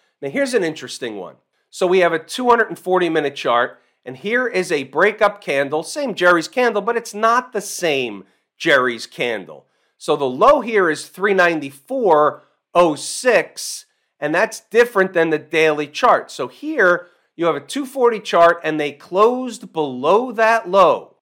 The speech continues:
Not only did they close this candle below that low,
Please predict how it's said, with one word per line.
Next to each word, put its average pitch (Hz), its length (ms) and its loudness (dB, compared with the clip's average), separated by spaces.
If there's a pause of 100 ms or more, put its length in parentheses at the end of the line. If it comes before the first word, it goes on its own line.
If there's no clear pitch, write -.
Not 190 220 2
only 240 340 2
did 196 200 -4
they 180 100 0
close 185 460 0
this 285 180 -2
candle 180 420 2
below 151 380 2
that 147 260 2
low, 147 380 4